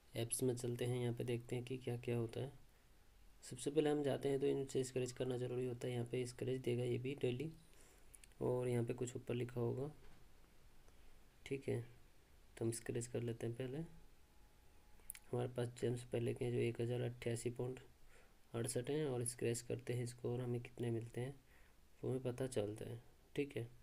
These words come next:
तो यहाँ पे कुछ ये वॉच दिया हुआ है पीछे की तरफ, दो सौ बारह रुपये का दे रहे हैं जो, ठीक है। तो यहाँ पे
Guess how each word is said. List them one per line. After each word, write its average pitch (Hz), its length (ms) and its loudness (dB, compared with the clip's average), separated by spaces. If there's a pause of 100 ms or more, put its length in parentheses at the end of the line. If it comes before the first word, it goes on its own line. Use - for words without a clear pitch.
(580)
तो 127 60 2
यहाँ 127 140 4
पे 123 120 -4
कुछ 143 260 0
ये 139 960 0 (580)
वॉच 120 300 4
दिया 127 180 4
हुआ 120 140 2
है 127 60 -2
पीछे 127 320 -6
की 123 60 -8
तरफ, 131 260 -2 (460)
दो 117 160 8
सौ 131 140 6
बारह 117 260 6
रुपये 120 240 2
का 117 80 2
दे 113 160 0
रहे 110 100 2
हैं 113 100 0
जो, 160 160 -2 (800)
ठीक 170 240 2
है। 131 100 0
तो 139 320 2 (400)
यहाँ 120 140 2
पे 135 400 4